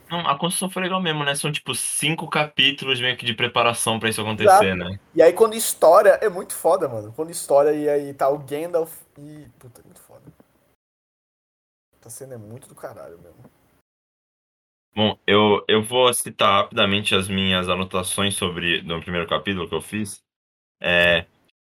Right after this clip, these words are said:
Speaker 1: pre-, o capítulo começa três dias depois do final do segundo livro, então é uma, é, um, é, tipo, diretamente, é uma continuação a-, é absolutamente direta. É, quando o Pippin e o Gandalf tão andando,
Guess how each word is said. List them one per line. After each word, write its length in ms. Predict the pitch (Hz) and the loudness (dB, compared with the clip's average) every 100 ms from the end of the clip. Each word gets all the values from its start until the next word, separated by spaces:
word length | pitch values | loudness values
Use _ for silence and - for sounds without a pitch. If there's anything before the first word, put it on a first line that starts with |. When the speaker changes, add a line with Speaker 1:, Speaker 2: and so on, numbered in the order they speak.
| _ | _
Speaker 1:
pre-, 200 | 107 - | -4 -2
o 280 | - 107 107 | -2 0 0
capítulo 320 | 110 104 123 | -2 -2 -6
começa 360 | 117 117 117 113 | -4 -4 -4 -6
três 500 | - 120 131 160 120 | -6 -2 -2 -2 -8
dias 360 | 90 107 127 | -6 -4 -2
depois 460 | 117 104 - 98 98 | -2 -4 0 0 0
do 160 | 90 92 | -2 -6
final 240 | 98 90 | -4 -4
do 60 | 87 | -4
segundo 260 | 92 90 | -6 -6
livro, 480 | 85 85 90 110 - | -6 -6 -6 -8 -10
então 320 | - 92 104 104 | -10 -4 0 2
é 20 | |
uma, 280 | 101 98 - | 4 2 2
é, 480 | 82 87 82 78 73 | 0 2 2 0 -2
um, 240 | 85 82 - _ _ | -6 -10 -16 _ _
é, 220 | - 85 82 | 0 0 0
tipo, 420 | - 80 73 - | -4 -8 -10 -10
diretamente, 1000 | _ 95 110 113 113 92 90 107 113 95 85 78 76 - | _ 0 2 2 0 0 0 -4 -6 -4 -2 -4 -6 -16
é 120 | - 85 | -6 -6
uma 80 | |
continuação 680 | 87 95 95 98 90 82 78 - | -4 -6 -6 -6 -8 -10 -14 -4
a-, 180 | 90 - _ _ _ - | -4 -4 _ _ _ -12
é 100 | 78 | -4
absolutamente 480 | 90 95 113 101 98 | -2 -2 -6 -4 -2
direta. 580 | 92 78 85 - 113 - _ _ _ _ _ _ - | 0 0 0 -2 -6 -6 _ _ _ _ _ _ -2
É, 220 | 95 95 | 2 2
quando 380 | 95 117 135 135 | 2 -2 0 2
o 420 | 135 123 107 101 - _ _ | 2 2 -2 -4 -8 _ _
Pippin 400 | 120 127 - 113 | -4 -4 -4 -2
e 80 | 110 | -2
o 40 | |
Gandalf 280 | 101 101 95 | -2 -2 -4
tão 180 | - 101 | -4 -2
andando, 680 | 95 85 101 123 98 82 | -2 0 0 0 -4 -6